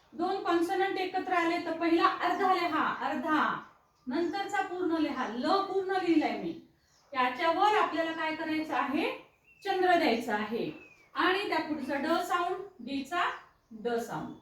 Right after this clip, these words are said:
ग्लॅड. ओके, नेक्स्ट आपण बघूया आता.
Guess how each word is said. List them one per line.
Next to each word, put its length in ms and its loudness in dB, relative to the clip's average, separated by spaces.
ग्लॅड. 220 -2
ओके, 280 -4
नेक्स्ट 340 2
आपण 300 2
बघूया 320 4
आता. 280 2